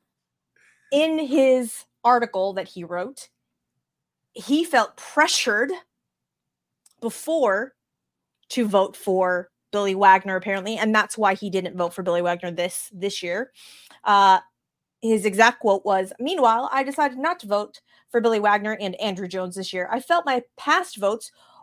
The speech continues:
were unduly influenced by the notion that more is better on my Hall of Fame ballot." Motherfucker, you voted for two people. Two. Carlos Beltran and A-, Adrian Beltre.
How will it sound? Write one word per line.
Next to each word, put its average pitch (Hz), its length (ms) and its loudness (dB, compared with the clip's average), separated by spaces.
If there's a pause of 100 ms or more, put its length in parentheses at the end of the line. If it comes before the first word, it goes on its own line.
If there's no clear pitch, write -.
were 330 220 -2
unduly 320 600 0
influenced 214 800 -8
by 208 160 2
the 196 120 -4
notion 277 580 0 (220)
that 196 180 0
more 302 540 2 (180)
is 196 180 -4
better 262 480 4 (960)
on 214 160 4
my 247 180 2
Hall 226 260 0
of 214 80 -10
Fame 175 200 -6
ballot." - 280 -12 (120)
Motherfucker, 330 540 4
you 339 240 6
voted 381 300 4
for 302 180 0
two 370 480 8
people. 330 460 0 (640)
Two. 339 440 8 (1900)
Carlos 349 320 4
Beltran 311 500 2 (720)
and 214 120 0
A-, 277 180 2
Adrian 262 280 2
Beltre. - 380 -10